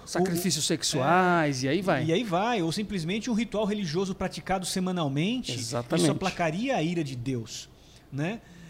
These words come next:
Speaker 2: Então, esse contexto, é, da religião do antigo Oriente Médio, ela é muito contrastante com a religião do povo hebreu, porque o, o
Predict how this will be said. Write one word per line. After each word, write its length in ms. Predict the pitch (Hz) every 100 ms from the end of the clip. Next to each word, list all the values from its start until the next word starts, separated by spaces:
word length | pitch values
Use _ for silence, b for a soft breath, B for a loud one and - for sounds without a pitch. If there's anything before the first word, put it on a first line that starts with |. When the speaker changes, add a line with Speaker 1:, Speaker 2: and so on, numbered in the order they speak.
| B
Speaker 2:
Então, 340 | 156 151 254 214
esse 220 | 208 233
contexto, 680 | 202 190 214 262 - 196 156
é, 240 | 165 156
da 200 | 143 156
religião 560 | 135 156 139 165 151 120 - - - - - - - -
do 140 | 147
antigo 340 | 151 - 190 170
Oriente 300 | 156 151 135
Médio, 520 | 139 180 196 117 110 - B B B
ela 220 | - 156 175
é 40 |
muito 380 | 170 196 196 240
contrastante 920 | - 214 214 220 - - 190 254 247
com 100 | 190
a 40 | 180
religião 440 | 160 156 131 170
do 80 | 165
povo 260 | - 165 147
hebreu, 280 | 143 156 147
porque 300 | 156 -
o, 40 |
o 40 | 180